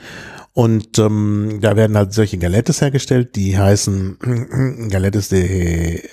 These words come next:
äh, de Bachel, also Schiffskekse, äh, Kekse, oder auch, ähm, hier steht drauf, Moment, ähm, Galletes Marineres, ähm, also,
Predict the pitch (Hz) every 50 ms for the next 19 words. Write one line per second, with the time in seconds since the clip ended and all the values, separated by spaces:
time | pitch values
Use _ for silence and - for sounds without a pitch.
0 | - - 95 90 85 85 71 78 85 78 87 87 90 85 87 - - - 127 123
1 | 139 185 240 - - - - - - - _ - - 87 80 76 - - - 143
2 | 170 - - - - - - - - - - - - 120 123 123 - - 143 143
3 | 160 - - - 180 185 190 208 - - 85 95 101 98 95 92 - - 95 95
4 | 95 101 - - - - 90 90 87 87 92 92 98 95 - - 90 - - 92
5 | 92 104 120 139 143 - - 92 87 101 123 143 160 - - - - - - -
6 | - - - - _ _ - 107 107 107 104 104 104 101 98 98 98 101 98 -
7 | - 113 107 104 104 98 95 101 113 110 - 107 104 - - - 92 92 87 92
8 | 87 85 92 110 165 220 220 - - - _ _ - - - _ _ _ _ _
9 | - 113 113 110 110 107 107 107 104 101 101 101 101 104 104 101 95 - _ _
10 | _ _ - - - - 101 95 87 87 90 82 82 82 82 82